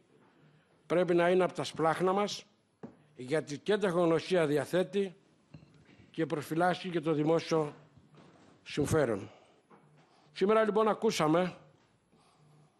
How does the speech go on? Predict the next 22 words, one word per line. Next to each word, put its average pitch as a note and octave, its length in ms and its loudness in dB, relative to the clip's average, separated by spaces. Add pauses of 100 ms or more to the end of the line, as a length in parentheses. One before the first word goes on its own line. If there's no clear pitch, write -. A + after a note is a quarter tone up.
(440)
από D#3 220 -2
τον D#3+ 120 0
πρόεδρο G3+ 340 2
και F3 140 -2
διευθύνων E3 500 0
σύμβουλος F3 400 -2
να D#3 320 2 (220)
μας D3 320 -2
λέει E3+ 300 4
ότι D3 560 0
οι D3+ 140 -4
αποφάσεις D3+ 560 -2
το D3 120 -4
ποιες G3+ 220 0
μονάδες E3 680 0 (1600)
θα D3+ 640 0 (220)
ξεπουληθούν E3+ 840 0 (1080)
ήταν G3 280 0
η G3 40 2
δική F3 240 -2
του F#3 100 -4
εισήγηση. C#3+ 520 -6